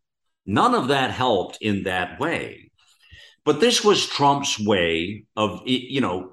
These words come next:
doing business, uh, political business. It was different than anybody else.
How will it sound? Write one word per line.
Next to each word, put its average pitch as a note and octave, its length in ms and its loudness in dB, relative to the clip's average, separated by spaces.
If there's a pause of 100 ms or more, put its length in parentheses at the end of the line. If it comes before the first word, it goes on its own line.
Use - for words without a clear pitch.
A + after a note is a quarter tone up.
doing A2+ 400 4
business, - 680 -2
uh, D2+ 100 -6
political B2+ 440 2
business. C2+ 480 -8
It G#2+ 60 -2
was A#2 200 0
different B2 400 0
than F#2 180 -4
anybody D2 540 -6
else. - 760 -6